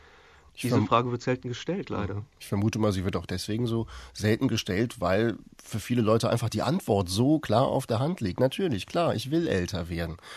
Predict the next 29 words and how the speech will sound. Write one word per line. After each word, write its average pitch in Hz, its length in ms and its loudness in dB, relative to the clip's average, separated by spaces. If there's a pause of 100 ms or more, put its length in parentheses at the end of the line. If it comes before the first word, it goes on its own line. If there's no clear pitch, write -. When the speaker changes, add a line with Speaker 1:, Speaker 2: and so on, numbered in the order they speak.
(220)
Speaker 1:
Und, 98 340 0
äh, 95 220 -4
das 104 160 -4
ist 104 80 -4
ja 113 100 0
auch 107 140 -2
in 95 420 -2
einem 101 180 2
gesellschaftlichen 104 760 -4
System, 104 420 -4
in 120 80 0
dem 107 200 0 (320)
so 98 280 -4
der 92 100 -6
Verfall, 98 540 -6
der 92 140 -4
Tod 101 420 -4
letztlich 98 440 -8
ganz 92 300 -10
weit - 180 -10
ausgeblendet 120 680 -6
wird, 117 320 -6 (240)
äh, 113 500 -8
ja 110 120 0
auch 110 280 -2
fern 123 440 4
jeglicher 123 320 0
Diskussionsebene, 120 760 -4
oder? 92 240 -8